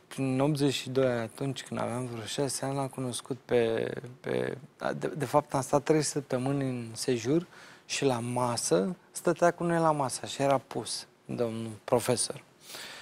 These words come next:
Și avea picioarele vinete, pentru că eu dădeam, că eram copil, dădeam din picioare. Și tot timpul când mânca, <laughs> să îi sărea ciorba. Ehm, pe de altă parte, ehm,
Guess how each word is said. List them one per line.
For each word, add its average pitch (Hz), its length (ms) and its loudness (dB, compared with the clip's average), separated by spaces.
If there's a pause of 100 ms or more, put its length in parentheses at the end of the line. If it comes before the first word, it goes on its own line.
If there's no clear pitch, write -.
(200)
Și - 180 2
avea 151 420 8
picioarele 147 400 6
vinete, 135 520 2
pentru 151 300 -2
că 151 140 4 (240)
eu 139 120 2 (300)
dădeam, 160 600 8
că - 120 2
eram 185 180 10
copil, 147 380 2
dădeam 139 380 8
din 143 140 2
picioare. 127 460 2 (420)
Și - 600 2
tot 151 240 6
timpul 139 340 2
când 139 280 2 (100)
mânca, 139 380 2 (600)
<laughs> - 540 -8
să - 160 0
îi 160 280 8
sărea 165 440 10
ciorba. 123 400 6 (580)
Ehm, 151 520 10 (1000)
pe 147 100 8
de 143 100 10
altă 147 260 10
parte, 143 520 4 (560)
ehm, 143 520 2